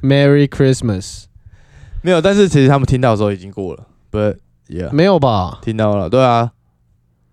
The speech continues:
Speaker 1: Oh, yeah, yeah, yeah，
Speaker 2: 对啊。
Speaker 1: 这礼拜就
Speaker 2: But Merry Christmas。
Speaker 1: And a Happy New Year。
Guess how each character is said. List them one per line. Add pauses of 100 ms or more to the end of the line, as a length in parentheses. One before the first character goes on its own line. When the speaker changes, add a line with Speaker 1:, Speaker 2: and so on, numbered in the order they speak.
(180)
Speaker 1:
Oh,
yeah,
yeah,
yeah，
Speaker 2:
对
啊。
Speaker 1:
这
礼
拜
就 (440)
Speaker 2:
But (120)
Merry
Christmas。
Speaker 1:
And
a (220)
Happy
New
Year。